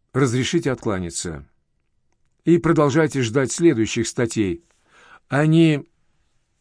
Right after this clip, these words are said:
не замедлят появиться». Ярослав Иванович первым понял правоту моих слов. «Погоди, Вова», — остановил он приятеля.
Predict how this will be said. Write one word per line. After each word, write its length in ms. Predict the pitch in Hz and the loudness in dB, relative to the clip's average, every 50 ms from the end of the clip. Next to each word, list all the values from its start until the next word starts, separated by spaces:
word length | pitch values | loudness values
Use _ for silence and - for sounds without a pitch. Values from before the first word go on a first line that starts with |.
| _ _ - | _ _ 0
не 160 | 135 151 160 | 4 4 4
замедлят 560 | 123 117 147 135 151 170 170 139 147 143 - | 4 4 4 4 4 4 4 2 0 0 0
появиться». 640 | - 143 139 127 110 101 87 - - - 92 87 95 - _ _ _ _ _ _ _ _ _ _ _ _ _ _ _ _ _ - - _ - - - - - - - - - _ | 2 2 2 2 2 0 -2 -6 -6 -8 -8 -10 -14 -18 _ _ _ _ _ _ _ _ _ _ _ _ _ _ _ _ _ -20 -20 _ -20 -20 -20 -20 -20 -20 -20 -20 -12 _
Ярослав 520 | - 123 143 160 170 - - 208 196 - | 0 4 4 4 4 4 4 2 2 4
Иванович 460 | 165 151 160 165 160 151 131 - - - | 4 4 4 4 2 2 0 -2 -2 0
первым 400 | - 156 170 156 143 151 147 123 | 4 4 4 6 4 4 2 2
понял 400 | - - 147 143 139 135 131 - | 2 2 2 4 4 2 2 0
правоту 540 | - - 127 131 120 117 113 - - 139 | 0 0 2 4 4 2 2 0 0 0
моих 260 | 131 123 117 120 117 - | 0 0 0 -2 -2 -4
слов. 640 | - - 117 110 101 90 82 - - - - - _ _ _ _ _ _ _ _ _ _ _ | -4 -2 -2 -2 -2 -4 -6 -10 -16 -20 -20 -20 _ _ _ _ _ _ _ _ _ _ _
«Погоди, 480 | - 131 131 123 139 131 117 101 104 98 | -6 -4 -2 0 0 0 0 0 -2 -2
Вова», — 500 | 85 92 90 85 82 80 76 73 71 - _ _ _ _ _ _ _ _ _ _ _ _ _ _ _ _ _ _ _ | -2 -2 -4 -4 -4 -6 -8 -10 -12 -16 _ _ _ _ _ _ _ _ _ _ _ _ _ _ _ _ _ _ _
остановил 560 | 120 117 - - 131 117 113 107 107 120 113 | -6 -4 -2 -2 0 0 0 0 0 0 0
он 120 | 110 110 | -2 -2
приятеля. 720 | 101 110 117 110 104 90 80 - 87 80 76 65 64 - | -2 0 0 0 0 -2 -4 -6 -8 -8 -8 -10 -12 -16